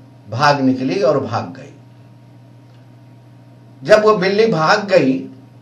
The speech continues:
तब, अ, लोगों ने राहत की सांस ली कि चलो अच्छा हुआ, घर तो हमारे जल गए, बर्बादियां तो हो गई,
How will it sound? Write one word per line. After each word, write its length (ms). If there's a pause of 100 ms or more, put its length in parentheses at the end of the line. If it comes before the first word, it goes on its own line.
(1400)
तब, 380
अ, 420
लोगों 360
ने 220
राहत 400
की 80
सांस 380
ली 160 (600)
कि 100
चलो 240
अच्छा 300
हुआ, 480 (580)
घर 240
तो 140
हमारे 420
जल 200
गए, 420 (380)
बर्बादियां 560
तो 120
हो 220
गई, 380